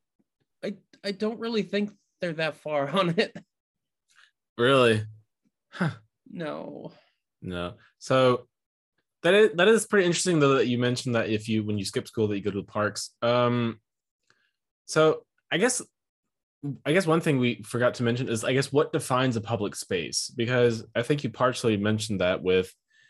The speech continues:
Speaker 2: like, if you stay there too long, they'll kick you out, or it's not private property. So
Speaker 1: Yeah, I think more like publicly owned land for public use.
Speaker 2: W-,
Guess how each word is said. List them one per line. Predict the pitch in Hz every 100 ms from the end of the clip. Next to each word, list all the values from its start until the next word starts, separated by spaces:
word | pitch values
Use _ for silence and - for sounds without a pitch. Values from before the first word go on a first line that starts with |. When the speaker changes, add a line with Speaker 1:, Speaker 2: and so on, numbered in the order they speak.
| _ _ -
Speaker 2:
like, | 120
if | 120
you |
stay | 117 147
there | 139
too | 120 - 123
long, | 117 113 110 107 104 104 -
they'll | 104
kick | 104 117 110
you | 104
out, | 98 95 95 -
or | 117
it's | 110 117
not | 113 113 -
private | - 110 107 101 -
property. | - 95 90 92 82 71 - _ _ _ _ _
So | - 135 131 127 127
Speaker 1:
Yeah, | 185 160 147
I | 196
think | 208 233 208
more | 185 180
like | 165 151 139 _
publicly | - 175 185 190 196
owned | 160 170 170
land | 151 147 143 139 139 _
for | -
public | - - 147 127 120
use. | 117 87 - - - _ _ - _ _ _ _ _ _ _ _ _
Speaker 2:
W-, | 107 98 104